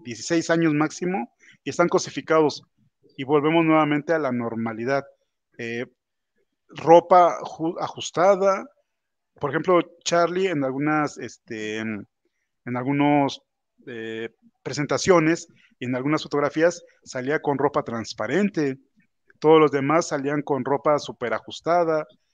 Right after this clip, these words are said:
con pantalones o con shorts, y entonces parecía que todo era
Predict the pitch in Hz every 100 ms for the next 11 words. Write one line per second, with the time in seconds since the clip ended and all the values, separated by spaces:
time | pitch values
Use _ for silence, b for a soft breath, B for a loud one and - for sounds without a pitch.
0 | _ - 120 117 123 113 120 143 156 151
1 | 147 131 - 110 107 160 170 170 - _
2 | b b - 120 151 135 156 147 _ _
3 | _ - 135 135 160 160 160 147 160 165
4 | 170 170